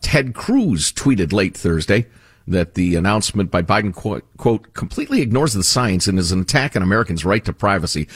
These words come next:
The feds have no authority," all caps, "to force employers to make their employees get vaccinated." Greg Abbott in Texas called the new rule, quote, "an assault on private businesses,"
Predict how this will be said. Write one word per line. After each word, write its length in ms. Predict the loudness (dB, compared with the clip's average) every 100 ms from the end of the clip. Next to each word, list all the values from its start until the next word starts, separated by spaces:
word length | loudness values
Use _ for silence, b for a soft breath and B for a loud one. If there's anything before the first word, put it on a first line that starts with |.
| B
The 100 | -2
feds 260 | 0 0 2
have 240 | 0 2
no 420 | 2 2 2 0 -4
authority," 720 | -8 -6 -2 2 2 0 -4
all 160 | -8 -6
caps, 340 | -4 -4 -6 B B
"to 80 | -2
force 320 | 0 2 2
employers 560 | 0 -2 0 2 2 -2 _
to 80 | 0
make 160 | 0 2
their 100 | 0
employees 420 | 0 0 0 2
get 160 | -2 0
vaccinated." 720 | 0 -2 -4 -4 -4 -8 -14 b b
Greg 260 | -2 0 2
Abbott 380 | 2 0 -2
in 80 | -4
Texas 400 | -2 -2 -2 -6
called 240 | -2 0 2
the 60 |
new 140 | 2 2
rule, 200 | 2 0
quote, 240 | 0 -2 -6 B B
"an 60 |
assault 340 | -2 0 0 0
on 140 | -2
private 400 | 0 0 -2 0
businesses," 560 | -2 0 0 2 0